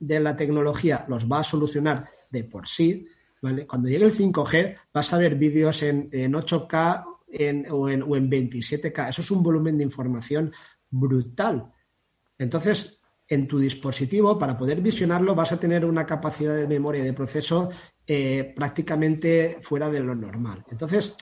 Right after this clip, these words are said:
no me preocupa en exceso ese tema porque sé que la tecnología lo va a resolver en breve.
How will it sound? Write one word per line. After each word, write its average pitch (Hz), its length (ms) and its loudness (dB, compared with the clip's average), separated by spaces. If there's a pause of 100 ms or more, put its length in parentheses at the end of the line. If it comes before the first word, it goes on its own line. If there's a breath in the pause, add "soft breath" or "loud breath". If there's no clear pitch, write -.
(200 loud breath)
no 160 220 6
me 214 140 10
preocupa 180 460 2
en 143 60 2
exceso 170 380 -2
ese 175 180 -2
tema 175 300 2
porque 120 340 -4
sé 196 440 -2 (100)
que 147 100 -4
la 131 140 0
tecnología 127 520 -2
lo 143 140 0
va 135 80 -2
a 135 40 -4
resolver 113 480 -6
en 85 180 -14
breve. 82 300 -18